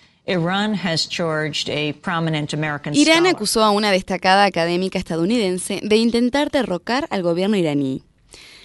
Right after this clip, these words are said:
Speaker 2: La académica Jaleh Esfandiari fue encarcelada en Irán el ocho de mayo tras haber pasado más de cuatro meses en una situación que se asemejaba a la de un arresto domiciliario.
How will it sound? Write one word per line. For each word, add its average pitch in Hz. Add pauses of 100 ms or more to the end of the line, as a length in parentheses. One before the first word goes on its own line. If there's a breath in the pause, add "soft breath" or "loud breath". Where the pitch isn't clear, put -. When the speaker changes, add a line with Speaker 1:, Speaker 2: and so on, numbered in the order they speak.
(100)
Speaker 2:
La 208
académica 208
Jaleh 185
Esfandiari 214
fue 311
encarcelada 226
en 185
Irán 180
el 185
ocho 185
de 170
mayo 190
tras 190
haber 175
pasado 180
más 175
de 170
cuatro 185
meses 180
en 175
una 175
situación 175
que 233
se 185
asemejaba 170
a -
la 156
de 160
un 175
arresto 170
domiciliario. 151